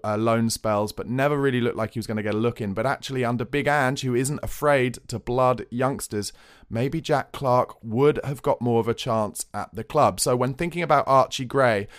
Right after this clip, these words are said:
my initial instinct was, "Hmm, do we wanna go down that road again? He's only played thirteen times.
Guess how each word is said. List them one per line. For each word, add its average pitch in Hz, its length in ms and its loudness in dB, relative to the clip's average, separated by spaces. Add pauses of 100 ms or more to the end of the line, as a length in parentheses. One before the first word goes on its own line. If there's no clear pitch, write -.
(200)
my 117 140 0
initial 151 400 2
instinct 120 420 -2
was, 110 360 0
"Hmm, 113 340 0
do 139 120 -2
we 151 120 0
wanna 147 220 0
go 131 180 2
down 123 240 2
that 117 160 -2
road 113 300 2
again? 104 340 0
He's 104 240 -6
only 127 180 0
played 123 220 -2
thirteen 110 420 -2
times. 104 460 -4